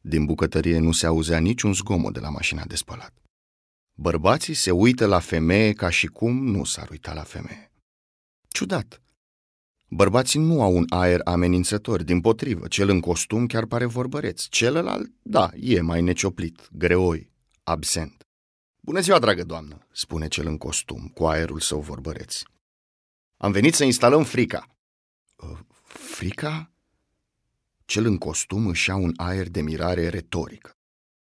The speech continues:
"Nu ați fost anunțată?" Bărbatul ridică din sprâncene amirare. Femeia își mușcă buzele. "Ă, trebuie azi neapărat pentru că vreau să v-"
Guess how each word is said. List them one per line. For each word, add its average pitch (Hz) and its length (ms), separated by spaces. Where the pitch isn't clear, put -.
"Nu 92 200
ați 107 120
fost 117 160
anunțată?" 98 540
Bărbatul 107 520
ridică 104 360
din 95 160
sprâncene 87 680
amirare. 87 680
Femeia 82 460
își 92 200
mușcă 87 300
buzele. 76 500
"Ă, 87 400
trebuie 92 320
azi 117 320
neapărat 107 560
pentru 110 300
că - 120
vreau 107 260
să 113 200
v-" 110 80